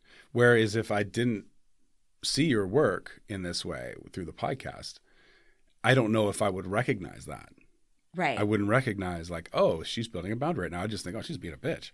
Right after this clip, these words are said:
Speaker 1: right?
Speaker 2: Yeah.
Speaker 1: So when I, I think that has helped our relationship quite
Speaker 2: Mm-hmm.
Speaker 1: a bit.
Speaker 2: Yeah.
Speaker 1: In our communication and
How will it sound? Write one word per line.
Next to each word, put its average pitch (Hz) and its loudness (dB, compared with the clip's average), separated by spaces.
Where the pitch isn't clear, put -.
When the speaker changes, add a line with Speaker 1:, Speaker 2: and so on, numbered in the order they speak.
Speaker 1:
right? 104 0
Speaker 2:
Yeah. 143 -4
Speaker 1:
So 113 4
when 117 2
I, 107 4
I 113 0
think 113 0
that 104 0
has 101 -4
helped 101 -6
our 95 0
relationship 92 -4
quite 110 2
Speaker 2:
Mm-hmm. 71 -6
Speaker 1:
a - -8
bit. - -16
Speaker 2:
Yeah. 160 2
Speaker 1:
In 95 -6
our 85 -4
communication 107 -2
and 90 -6